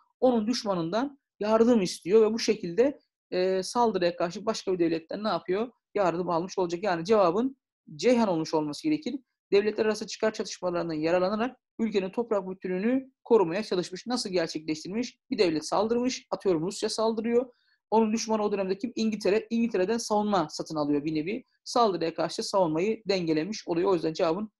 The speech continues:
Ceyhan olmuş olması gerekir. Son sorumuza baktığımız zaman Balkan Savaşı'nın kaybedilmesinde durumlardan hangileri etkili olmuştur? Şimdi orduların başında komutanlar arasında siyasi görüş farklılığının yaşanmış olması ki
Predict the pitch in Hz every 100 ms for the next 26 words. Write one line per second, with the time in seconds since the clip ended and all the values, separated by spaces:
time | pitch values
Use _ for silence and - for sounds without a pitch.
0 | _ - 165 160 165 170 156 147 - 202
1 | 190 165 135 - - - _ _ _ _
2 | - 277 294 285 247 247 233 226 220 233
3 | 240 214 208 233 226 220 233 226 220 202
4 | 208 214 214 196 185 185 175 170 - 160
5 | 175 247 190 214 202 202 185 185 226 196
6 | 175 185 185 196 208 _ - 208 185 160
7 | - - _ _ _ _ - 220 - 208
8 | 220 233 277 226 214 226 233 247 214 214
9 | 220 226 202 190 196 233 - 202 196 202
10 | - 233 185 214 220 - 185 - 202 220
11 | 196 202 208 196 170 104 - - 233